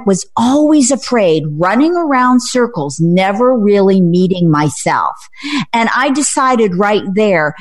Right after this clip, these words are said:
to do whatever it took for me to come back and retrace the steps. And what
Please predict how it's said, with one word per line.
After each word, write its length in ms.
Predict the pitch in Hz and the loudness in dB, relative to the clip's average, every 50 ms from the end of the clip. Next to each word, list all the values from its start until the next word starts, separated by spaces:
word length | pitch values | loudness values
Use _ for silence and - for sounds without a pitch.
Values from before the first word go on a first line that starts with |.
| - - - - - - | -18 -20 -20 -20 -10 -4
to 120 | - 226 | -2 0
do 280 | 185 160 202 254 254 226 | 0 0 2 2 2 2
whatever 840 | 185 180 175 170 - - - - 247 269 302 285 269 311 285 269 - | 2 2 0 -2 -4 -8 -4 -2 0 0 0 0 0 0 0 0 0
it 220 | 254 254 214 196 - - | -2 -2 -4 -4 -6 -6
took 420 | - - - 262 247 170 95 - - - - - - - - - - - - - - - - - - - - - | -4 0 0 2 2 0 -2 -4 -8 -12 -18 -20 -20 -20 -20 -20 -20 -20 -20 -20 -20 -20 -20 -20 -20 -20 -10 -4
for 160 | 226 220 226 | -2 0 2
me 640 | 214 202 208 220 240 240 233 214 190 180 175 - - | 4 4 4 4 4 4 2 2 0 -2 -4 -4 -4
to 120 | - 185 - - - | -4 -4 -4 -4 -6
come 400 | - - 240 262 277 311 285 233 | -2 0 0 0 2 2 2 2
back 380 | 233 202 165 117 82 - - - - - - - - - - - - - - - | 2 0 0 -2 -4 -6 -8 -12 -16 -20 -20 -20 -20 -20 -20 -20 -20 -20 -12 -8
and 420 | 202 202 202 196 196 190 196 196 185 190 - - - - - | -4 -4 -2 -2 -2 -2 -2 -2 -4 -6 -10 -20 -16 -10 -6
retrace 1160 | 185 185 196 220 247 277 311 339 359 349 349 - - - 285 254 247 247 269 247 - - - | -2 0 2 2 2 2 2 0 0 0 -2 -4 -6 -4 -2 0 0 0 0 -2 -2 -6 -6
the 100 | - 202 | -6 -6
steps. 840 | 180 - - - - - 359 370 320 - - - - - - - - - - 285 285 - - 285 208 - - | -6 -6 -6 -8 -6 -2 -2 0 0 -2 -4 -6 -10 -14 -14 -14 -14 -16 -18 -20 -18 -16 -14 -14 -12 -8 -4
And 340 | 240 240 240 240 220 214 214 | -2 0 2 2 2 0 0
what 340 | 233 277 330 392 466 523 | 2 2 2 2 2 0